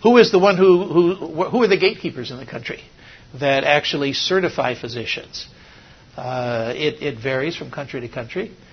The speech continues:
Uh, in some cases, it's the Ministry of Health. In, in many cases, it's a, uh, consortium of,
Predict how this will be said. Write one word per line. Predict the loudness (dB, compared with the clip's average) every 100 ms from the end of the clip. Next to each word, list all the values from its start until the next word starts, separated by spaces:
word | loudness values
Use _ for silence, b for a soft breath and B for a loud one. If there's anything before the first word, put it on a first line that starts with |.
| b -16
Uh, | -10 -8 -8
in |
some | -6 -6
cases, | -4 -6 -6 -10
it's | -10 -10
the | -12
Ministry | -10 -10 -8 -8
of | -2
Health. | 0 0 -2
In, | -12 -14 B B B
in | -12 -8 -2
many | 0 0
cases, | -2 -4 -4 -6 -8 -8
it's | -8 -6 -8
a, | -6 -6 -4
uh, | -2 -2 -4 -6
consortium | -10 -8 -6 -4 -4 -6 -8 -12
of, | -8 -8